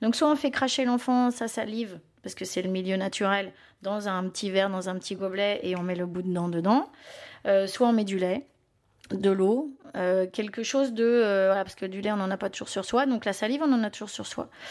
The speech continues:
Donc, puisqu'on parle de ça, le, le, alors, un bout de dent cassé...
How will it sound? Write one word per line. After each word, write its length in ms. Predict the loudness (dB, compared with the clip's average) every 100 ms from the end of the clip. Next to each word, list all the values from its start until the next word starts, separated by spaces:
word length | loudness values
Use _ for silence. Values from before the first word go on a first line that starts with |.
| -12 -12 -12
Donc, 160 | -12 -12
puisqu'on 380 | -10 -4 -2 -2
parle 200 | -2 -4
de 80 |
ça, 560 | -8 -2 0 2 2 0
le, 520 | -4 -6 -4 -2 -4 -2
le, 160 | 0
alors, 300 | 2 0 0
un 80 | -2
bout 160 | -2 -2
de 80 |
dent 160 | 0 2
cassé... 720 | 2 -2 -2 -4 -2 -2 -6